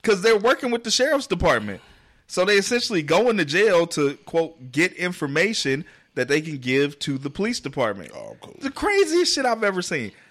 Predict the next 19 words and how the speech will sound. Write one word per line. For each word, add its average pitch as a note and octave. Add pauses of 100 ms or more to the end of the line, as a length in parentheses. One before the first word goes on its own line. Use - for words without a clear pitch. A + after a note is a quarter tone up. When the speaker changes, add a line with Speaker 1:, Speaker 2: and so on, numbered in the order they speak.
(120)
Speaker 1:
But D3
so, F#3 (300)
they C3+
got E3
the D#3+
Sister E3+
Wives C3
show. G#2 (1000)
We B2
watching D3
it. G2+ (520)
They B2
only D#3
got D#3
two C4
black G3+
men C#3
on A2+
there. F#2